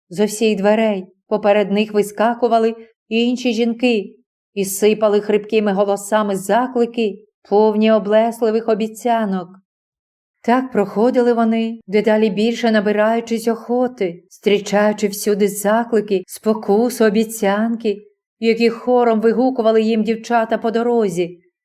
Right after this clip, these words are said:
а другий хор ззаду, хор відкинутих та зневажених, кляв їх на всі заставки.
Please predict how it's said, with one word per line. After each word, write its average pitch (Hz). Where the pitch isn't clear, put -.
а 233
другий 254
хор 226
ззаду, 190
хор 220
відкинутих 226
та 214
зневажених, 208
кляв 254
їх 220
на 226
всі 226
заставки. 202